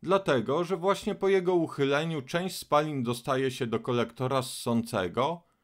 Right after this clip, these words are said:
i trafia ze świeżą porcją powietrza do komory.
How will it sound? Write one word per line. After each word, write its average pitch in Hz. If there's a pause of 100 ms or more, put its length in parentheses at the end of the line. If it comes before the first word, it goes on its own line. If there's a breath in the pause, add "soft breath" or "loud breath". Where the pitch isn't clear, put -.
i 131
trafia 196
ze 143
świeżą 151
porcją 139
powietrza 127
do 127
komory. 95